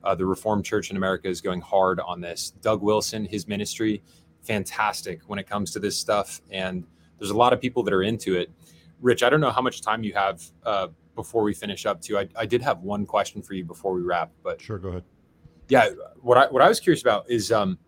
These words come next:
Speaker 1: what are your, you keep calling it the mana swamp. What are your
Speaker 2: Yeah.
Speaker 1: biggest criticisms of the mana swamp? Mm.
Speaker 2: I think the bi-, see, I always look at people, right? Um, you know, it's fine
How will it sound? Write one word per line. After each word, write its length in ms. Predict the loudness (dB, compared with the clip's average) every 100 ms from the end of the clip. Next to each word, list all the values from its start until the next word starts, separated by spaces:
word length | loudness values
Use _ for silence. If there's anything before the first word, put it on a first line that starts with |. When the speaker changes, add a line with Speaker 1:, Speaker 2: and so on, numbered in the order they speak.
| _
Speaker 1:
what 180 | 4 6
are 60 | 6
your, 480 | 6 6 6 4 -2
you 100 | -10
keep 180 | -8 -4
calling 240 | -2 -2
it 80 | -2
the 60 | -2
mana 280 | -4 -4
swamp. 420 | -6 -4 -6 -6 -8 -2
What 140 | 2
are 60 | 2
your 220 | 4 2
Speaker 2:
Yeah. 60 | 0
Speaker 1:
biggest 300 | -4 -4 -4
criticisms 520 | -4 -4 -6 -8 -8
of 100 | -8
the 60 | -10
mana 240 | -10 -12
swamp? 300 | -12 -14 -14 _ _ _ -10
Mm. 240 | -8 -8 -12 _ _ _ _ _ _ -18
Speaker 2:
I 60 |
think 220 | -14 -12
the 100 | -12
bi-, 240 | -14 -14 -16 -16 -20
see, 320 | -16 -10 -10 -8
I 180 | -8
always 280 | -6 -6 -6
look 200 | -8 -10
at 120 | -12
people, 340 | -14 -16 -14 -12
right? 300 | -8 -10 -12 _ -14
Um, 560 | -10 -8 -8 -10 -12 -16 _ _ _ _ -14
you 100 | -10
know, 100 | -10
it's 120 | -10
fine 360 | -10 -8 -8